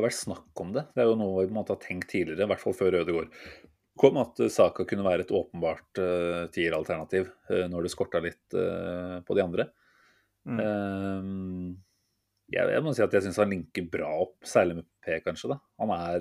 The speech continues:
Speaker 1: eh, mye i bevegelse, eh, gjør seg spillbar og har liksom, ikke på noen som helst måte en Martin Ødegaard-opptreden,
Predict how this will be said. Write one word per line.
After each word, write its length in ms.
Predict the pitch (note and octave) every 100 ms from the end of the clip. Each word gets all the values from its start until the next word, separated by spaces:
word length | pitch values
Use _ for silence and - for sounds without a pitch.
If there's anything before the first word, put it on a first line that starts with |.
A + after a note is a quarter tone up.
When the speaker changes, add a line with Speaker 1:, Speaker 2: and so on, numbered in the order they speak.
| F#2
Speaker 1:
eh, 400 | F2+ F2+ F2+ F#2+
mye 200 | G2+ F2
i 40 |
bevegelse, 680 | F2+ F2 E2 D#2+ - F#2+ F#2+ _ _ _ _ _ _ -
eh, 180 | G2 F#2+
gjør 160 | F2 E2
seg 140 | F#2+
spillbar 560 | - F#2+ E2+ E2 E2+ F2+
og 380 | F2+ F2+ F#2 F#2+
har 80 | G#2
liksom, 200 | A2 G2 _ _ _ _ _ _ _ _ -
ikke 160 | - G2
på 80 |
noen 160 | A2+ F#2+
som 140 | -
helst 120 | G#2 A2+
måte 200 | F2+ G2
en 60 |
Martin 280 | F#2+ F2+ G#2
Ødegaard-opptreden, 920 | F2+ D#2+ E2 E2+ E2+ E2 - F#2 A#2